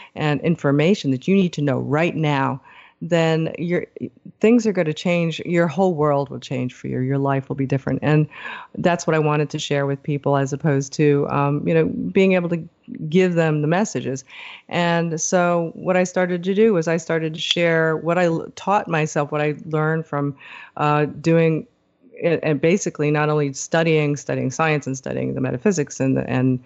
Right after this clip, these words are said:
the process, and, and then actually watching a lot of other really highly intuitive people do what they do,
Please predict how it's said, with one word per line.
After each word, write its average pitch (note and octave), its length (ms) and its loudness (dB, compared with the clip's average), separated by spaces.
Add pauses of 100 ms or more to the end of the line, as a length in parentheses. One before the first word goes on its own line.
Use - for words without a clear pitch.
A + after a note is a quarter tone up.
(240)
the - 80 -16
process, D3+ 600 0
and, C3+ 360 -2
and C#3+ 180 2
then C3 140 0
actually C3+ 380 -2
watching C3+ 680 0 (400)
a C#3+ 80 -6
lot C#3+ 220 2
of C#3 140 -2
other C#3 340 2
really C#3 340 0
highly C#3 480 0
intuitive C3 600 -2
people C3+ 560 -2 (220)
do D#3 200 6
what C#3+ 140 2
they C3+ 160 0
do, B2+ 420 0